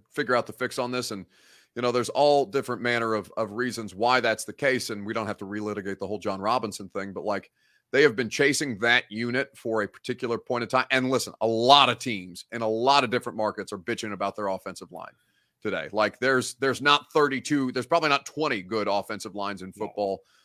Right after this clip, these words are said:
Speaker 1: much less thirty-two.
Speaker 2: There might
Speaker 1: And
Speaker 2: be ten that feel good about it right now.
Speaker 1: Right. So that's, like, I don't wanna, I don't wanna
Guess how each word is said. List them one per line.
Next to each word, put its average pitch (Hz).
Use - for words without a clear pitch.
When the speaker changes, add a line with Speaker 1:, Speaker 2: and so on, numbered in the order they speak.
Speaker 1:
much 117
less 110
thirty-two. 110
Speaker 2:
There 147
might 170
Speaker 1:
And 165
Speaker 2:
be 147
ten 147
that 120
feel 123
good 117
about 87
it 87
right 87
now. 123
Speaker 1:
Right. 139
So 143
that's, 147
like, 139
I 139
don't 160
wanna, 147
I 135
don't 147
wanna 127